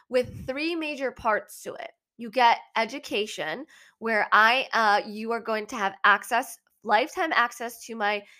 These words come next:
educational platform where you will watch videos all about,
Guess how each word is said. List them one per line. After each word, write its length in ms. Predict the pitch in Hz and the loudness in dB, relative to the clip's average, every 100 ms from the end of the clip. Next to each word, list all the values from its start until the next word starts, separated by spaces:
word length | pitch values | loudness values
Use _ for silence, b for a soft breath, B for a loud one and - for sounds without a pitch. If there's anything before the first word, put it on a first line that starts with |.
| b - | b 0
educational 640 | 226 247 - 254 269 262 | 0 -2 -8 -8 -6 -6
platform 640 | 277 254 208 208 220 226 | -2 2 2 2 -10 -10
where 140 | 220 202 | -8 -10
you 160 | 202 | -8
will 160 | 220 226 | -6 -2
watch 340 | 208 214 - | 0 0 -2
videos 580 | 214 269 302 214 202 262 - b b - | -10 -4 0 0 0 -2 -10 b b -2
all 260 | 226 247 | 2 4
about, 400 | 269 254 233 233 | 2 4 6 6